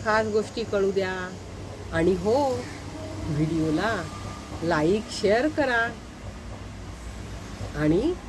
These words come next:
अंजली ॲस्ट्रोकी या आपल्या चॅनलला सबस्क्राईब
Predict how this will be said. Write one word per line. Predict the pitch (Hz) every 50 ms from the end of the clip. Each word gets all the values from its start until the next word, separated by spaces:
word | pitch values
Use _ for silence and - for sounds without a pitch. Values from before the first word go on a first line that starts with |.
| - - - - - - - - - -
अंजली | 196 196 196 202 202 196 233 240 254 302 339 370 339 320
ॲस्ट्रोकी | 202 180 165 - - - 170 156 160 - 277 262 208 151 - - - - - - - 156 156
या | 190 180 160
आपल्या | 147 - - 160 165 165 156
चॅनलला | - 165 139 143 147 156 160 165 190 220 226 190 156 - - - - - - - -
सबस्क्राईब | - 185 156 - - - - 185 180 190 208